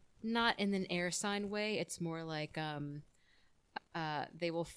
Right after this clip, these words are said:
feel something so deep down, and, like, I, it's almost to a point of, um, like, if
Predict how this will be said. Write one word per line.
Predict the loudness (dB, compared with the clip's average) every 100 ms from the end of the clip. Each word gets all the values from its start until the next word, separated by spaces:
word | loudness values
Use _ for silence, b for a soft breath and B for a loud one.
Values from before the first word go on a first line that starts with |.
| -10
feel | -2 2 2
something | 2 0 -2 -4 -2
so | 0 2 2 4 4 6 6 4 0 B B -12 -4
deep | -2 -2 -4
down, | 0 2 4 2 2 0 0
and, | 0 0
like, | -2 -4 -6 -10 -4
I, | 0 2 2 -2 -6 -20 -12 -6
it's | -2 0
almost | 0 0 -2
to | -2
a | -4
point | -2 0 0 0
of, | -2 -2
um, | -4 -4 -8 -12 b b b b -4
like, | -4 -4 -2
if | 0